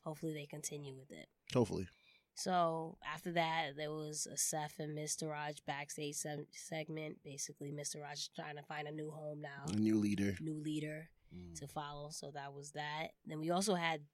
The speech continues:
Speaker 1: Dolph Ziggler Drew, and Drew McIntyre versus, versus Apollo Crews and Titus O'Neil. Drew and Dolph won.
Speaker 2: Of course.
Speaker 1: Mm-hmm.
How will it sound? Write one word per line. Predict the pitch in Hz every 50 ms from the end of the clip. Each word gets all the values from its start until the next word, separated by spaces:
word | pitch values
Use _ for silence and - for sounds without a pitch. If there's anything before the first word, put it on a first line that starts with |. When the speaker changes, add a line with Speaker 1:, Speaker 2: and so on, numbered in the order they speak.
| _ _ -
Speaker 1:
Dolph | - 185 190 190 196 196
Ziggler | - - - - 190 208 214 190 170 170 165 160 165 165 _ - _ _ - -
Drew, | - 165 170 - -
and | 175 165 156
Drew | 147 160 170 175 180 175
McIntyre | 160 160 165 - - 160 - - 165 156 156 151 147 151
versus, | 151 151 151 151 151 - - - - - _ _ _ _ _ _ _ _ _ _ _ - -
versus | 165 160 156 147 - - 165 156 151 156 - - - _ _ -
Apollo | 151 143 - 160 156 156 151 151
Crews | - 139 147 156 151 151 147
and | 165 147 147
Titus | - - 156 147 143 143 -
O'Neil. | 143 143 143 143 139 131 139 - _ _ _ _ _ _ _ _ _ _ _ _ _ _ - _ _ _ _ _ _ _ _ -
Drew | - 151 151 151 151 156
and | 151 151 151 151
Dolph | 147 156 151 147 143 - -
won. | 170 175 165 156 151 147 - - -
Speaker 2:
Of | 107 -
course. | - 101 92 87 - - - - -
Speaker 1:
Mm-hmm. | 156 151 151 151 156